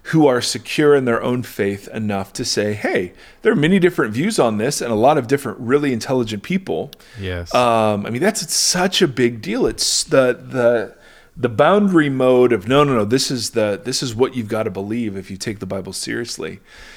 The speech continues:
Speaker 1: That is far easier. It's much harder to become a person who just says, "Yeah, there are a lot of different views on this." And man, some of the, some of the most incredible, um, scientists have been followers of Jesus.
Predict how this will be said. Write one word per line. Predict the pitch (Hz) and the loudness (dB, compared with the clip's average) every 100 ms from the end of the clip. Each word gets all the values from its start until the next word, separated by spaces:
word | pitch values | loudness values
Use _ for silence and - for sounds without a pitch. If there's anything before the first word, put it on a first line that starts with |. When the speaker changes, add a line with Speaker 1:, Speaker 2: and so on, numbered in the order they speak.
| - - | -20 -4
Speaker 1:
That | 123 | -2
is | 120 - | 0 -4
far | - 127 139 | -2 2 2
easier. | 127 131 117 104 98 98 | 0 -2 -2 -2 -2 -4
It's | 98 - | -6 -4
much | 107 123 127 - | -2 -2 -2 -8
harder | - 123 120 104 | -2 2 2 0
to | 95 - | -6 -8
become | 101 - 110 | -8 -8 -10
a | |
person | 98 104 107 - 101 | -8 -8 -8 -8 -10
who | 98 | -10
just | 101 107 - | -8 -6 -2
says, | 101 92 92 - _ - - - _ | -2 -2 -6 -12 _ -20 -20 -20 _
"Yeah, | - 143 | 0 2
there | 127 | 4
are | 123 | 4
a | |
lot | 156 160 | 4 4
of | |
different | 151 139 113 | 0 -4 -4
views | 180 254 | -4 -2
on | 104 101 | -2 -2
this." | 98 - - | -4 -4 -4
And | 113 110 | -2 -2
man, | 127 214 165 107 87 95 - - - - - _ | 0 2 2 0 -4 -10 -16 -20 -20 -20 -20 _
some | - - 226 | -2 2 4
of | 214 139 | 4 4
the, | 131 123 - | 4 4 0
some | 113 196 233 | 0 2 2
of | 156 | 2
the | 131 131 | 0 -2
most | 131 135 143 151 | 0 2 2 0
incredible, | 120 - 143 143 131 123 113 110 110 - _ _ 113 | -6 -2 2 4 4 6 6 4 -2 -16 _ _ -6
um, | 117 104 98 95 | -2 -2 -2 -4
scientists | - 151 170 165 123 - | -4 0 0 -2 -4 -6
have | 151 135 107 | -6 -6 0
been | 180 302 92 85 _ _ - _ _ | 2 2 -2 -8 _ _ -20 _ _
followers | - 131 123 110 104 | 2 4 4 2 0
of | 95 | -4
Jesus. | 90 90 90 151 - | -6 -8 -6 -8 -8